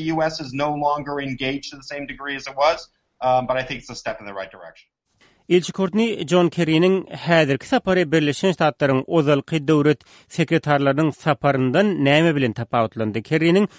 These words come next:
Speaker 2: öz saparynyň dowamynda eden çykyşlary we regionyň döwlet baş tutanlary bilen geçiren duşuklarynda ara alyp maslahatlaşylan temalary göz öňünde tutup görüň beräýsiňiz.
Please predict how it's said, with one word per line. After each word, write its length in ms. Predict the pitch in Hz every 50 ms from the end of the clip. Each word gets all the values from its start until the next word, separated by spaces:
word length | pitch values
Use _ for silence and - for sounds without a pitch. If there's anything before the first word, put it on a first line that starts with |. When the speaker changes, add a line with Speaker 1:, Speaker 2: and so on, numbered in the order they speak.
| - - - - -
Speaker 2:
öz 400 | 180 185 190 180 160 - - -
saparynyň 420 | 170 156 - 165 147 147 147 135
dowamynda 460 | 147 143 143 139 135 131 127 123 147
eden 280 | 156 131 131 135 120 110
çykyşlary 540 | - - - - 139 123 - - 127 127 160
we 220 | 165 160 147 139 - _ _ _ _ 151
regionyň 460 | 143 156 135 143 143 139 143 147 135 135
döwlet 380 | 147 143 139 147 - - -
baş 300 | 147 120 139 143 135 -
tutanlary 460 | - 143 135 147 143 147 165 190 190
bilen 200 | 180 170 151 135
geçiren 420 | 127 143 135 - - 147 135 123 - - - - _ -
duşuklarynda 880 | 156 151 147 143 - - - - - 147 139 123 127 135 147 165 170 -
ara 280 | 151 143 135 139 165
alyp 280 | 190 190 170 147 135 -
maslahatlaşylan 720 | 156 147 - 147 139 135 - 131 127 120 - 139 135 131 120
temalary 440 | - - 135 135 127 123 113 113
göz 160 | 117 165 160 151
öňünde 180 | 147 123 107
tutup 220 | 101 - 117 - -
görüň 180 | 127 120 117 110
beräýsiňiz. 380 | 107 107 104 - - 107 104